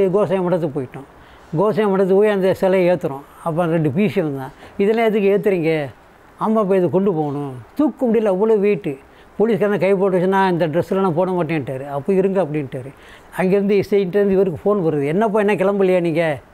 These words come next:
அவர் தான் எஸ்கேடு கோபால்ஜி வண்டிக்கு. கோபால்ஜி வண்டியே அந்த மண்ணுல போற வண்டி போயிருச்சு. police வண்டி எங்க வண்டியில தான் போகணும். உங்க வண்டிக்காக நான் வெயிட் பண்றேன், வாங்க, வாங்கன்னாரு. கடைசியா கஷ்டப்பட்டு சிலையை ஏத்திட்டோம். போகணும்னா அந்த போலீஸ்காரன் கத்துறேன், "இது எப்படி நீங்க எல்லாம் கொண்டு போச்சுன்ட்டு?"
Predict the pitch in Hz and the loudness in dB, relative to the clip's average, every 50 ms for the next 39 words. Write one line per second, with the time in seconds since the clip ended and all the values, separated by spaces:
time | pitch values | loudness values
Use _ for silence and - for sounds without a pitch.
0 | - - - - - - - - - - - - - - - - - - - 160 | -20 -20 -20 -20 -20 -20 -20 -20 -20 -20 -20 -20 -20 -20 -20 -20 -12 -6 -4 0
1 | 170 185 180 160 - - - 190 175 156 156 147 165 165 165 160 139 147 143 135 | 0 0 0 0 -2 -2 0 0 0 0 0 0 0 2 2 0 0 0 -2 -2
2 | 131 131 - 147 151 160 - - - - - - - - - - 160 175 196 190 | -4 -6 -6 -8 -10 -10 -14 -20 -20 -20 -20 -20 -20 -20 -8 -2 0 0 2 2
3 | 202 190 180 190 185 175 165 196 202 202 196 185 170 175 165 165 175 180 190 190 | 2 2 2 2 0 2 2 2 2 2 2 0 0 0 0 0 0 2 2 2
4 | 170 165 175 180 180 185 165 - 175 180 185 165 135 - - 143 131 127 - 180 | 2 2 0 0 2 0 0 0 2 2 2 2 0 -4 -6 -8 -8 -4 -2 0
5 | 202 214 165 160 185 185 202 185 160 170 208 208 196 208 208 202 202 175 131 165 | 0 0 0 0 0 2 0 0 2 2 2 2 2 2 2 2 0 0 0 0
6 | 170 160 143 139 131 - - - - - - - - 156 170 165 185 185 185 202 | 0 0 -2 -4 -8 -14 -20 -20 -20 -20 -16 -8 -4 -2 0 2 2 0 0 0
7 | 180 202 190 185 175 165 180 185 147 170 170 156 175 160 156 160 170 170 156 165 | 0 0 0 0 2 2 2 2 2 0 -2 0 0 2 2 0 0 0 0 0
8 | 160 160 156 156 147 135 135 131 135 143 147 - - - - - - - - - | 0 0 0 -2 -4 -4 -6 -6 -8 -10 -12 -16 -20 -20 -20 -20 -20 -20 -14 -8
9 | 123 151 131 151 180 165 180 156 - 196 175 170 185 - - 175 170 185 180 170 | -4 -2 0 0 0 0 0 0 0 0 0 0 0 0 0 0 2 2 2 2
10 | 170 160 170 156 - 156 135 127 - - - 190 220 233 247 240 247 240 226 233 | 0 0 -2 -4 -6 -6 -8 -8 -6 -2 0 0 2 2 0 0 0 0 0 0
11 | 240 233 220 214 208 202 190 185 196 160 190 202 208 165 196 190 180 160 160 - | 2 2 2 2 2 2 0 0 0 0 2 2 2 2 2 0 0 0 -2 -2
12 | 180 156 131 117 - - - - - - - - 175 170 220 220 208 202 226 214 | -4 -6 -6 -8 -14 -20 -20 -20 -20 -20 -8 -4 0 2 2 2 2 2 0 2
13 | 202 202 180 185 196 151 175 175 165 165 160 160 131 - 151 131 127 - 139 | 2 2 2 0 0 0 0 0 0 0 0 0 0 -2 -4 -6 -6 -8 -12